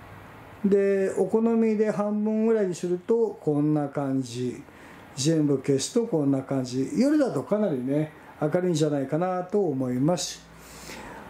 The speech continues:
はい。じゃあ、まず最初に、えー、初期設定なんだけど、今ここね、ある程度フォーカスリングこう合わせてます。で、横がね、百五十二あるので、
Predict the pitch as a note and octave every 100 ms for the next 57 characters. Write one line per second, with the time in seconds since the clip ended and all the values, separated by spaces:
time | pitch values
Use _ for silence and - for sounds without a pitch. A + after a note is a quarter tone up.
0 | - - F3+ F#3 - - G3 A#3 C#4 -
1 | G3+ G#3 A#3 A#3 B3 A#3+ F#3+ G3 F#3+ -
2 | F3+ - B3+ G#3 F#3 E3 D3+ C#3+ D3 D#3+
3 | D#3+ D3+ - - E4 D#4+ G3+ D3 D3 F#3+
4 | G3 F3 F#3+ G3+ C#4 A3 D3 E3 F3 F#3+
5 | F#3+ G3+ G#3+ F3 C3+ - C#3+ C3+ C3 D3
6 | D3+ - B2+ C3 - - - - - G#3+
7 | A3+ G#3 G#3 C#4 D4 C#4+ F#3 E3 E3+ A3+
8 | G#3 B3+ C4 C4 G#3+ E3 C#3 D3 D#3